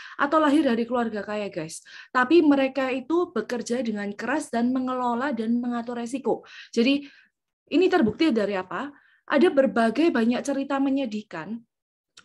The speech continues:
yang diawali dengan cerita yang heboh. Misalnya apa?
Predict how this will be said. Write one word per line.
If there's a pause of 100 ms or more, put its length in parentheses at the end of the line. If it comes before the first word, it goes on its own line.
yang
diawali
dengan
cerita
yang
heboh.
Misalnya
apa?